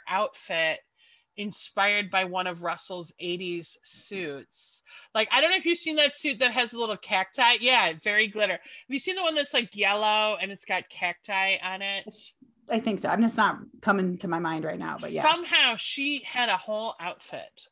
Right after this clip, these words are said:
Speaker 1: planned around that. But, but far, far better than that was a group of ladies who,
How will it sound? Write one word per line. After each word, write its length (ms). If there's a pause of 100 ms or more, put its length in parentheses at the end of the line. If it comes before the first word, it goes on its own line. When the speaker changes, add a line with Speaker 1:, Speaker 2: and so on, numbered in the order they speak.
(120)
Speaker 1:
planned 480 (280)
around 340
that. 260
But, 220 (480)
but 200
far, 680
far 440
better 400
than 200
that 500 (840)
was 560 (120)
a 80
group 400
of 120
ladies 1000 (600)
who, 480